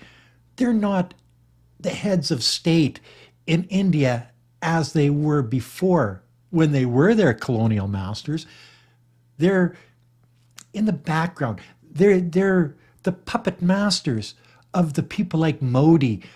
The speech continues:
where they'll tell Modi what to do and then he'll go ahead and do it. The news channels will spout the news that the Americans want them to spout.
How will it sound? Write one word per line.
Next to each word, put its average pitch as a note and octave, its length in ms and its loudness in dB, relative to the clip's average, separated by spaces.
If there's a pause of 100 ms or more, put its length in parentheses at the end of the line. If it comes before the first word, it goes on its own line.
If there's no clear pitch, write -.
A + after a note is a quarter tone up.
(160)
where D3 600 2 (380)
they'll G3 360 0
tell F#3 280 2
Modi D3 400 2
what B2+ 220 0
to B2+ 60 -8
do C#3 280 0
and C3+ 160 0
then C3 240 -2
he'll D#3 320 0
go C3+ 240 2
ahead B2 280 0
and A#2+ 200 -6
do E3 200 4
it. - 220 -4 (720)
The D#3 480 0
news A3 320 2
channels D3+ 640 -2
will C#3+ 400 0 (420)
spout F3 600 2 (180)
the D#3+ 80 0
news D#3 520 4
that D3 180 -4
the E3 100 4
Americans C#3+ 560 0
want C3+ 380 0
them B2 120 -2
to A#2 100 -6
spout. G2+ 480 -8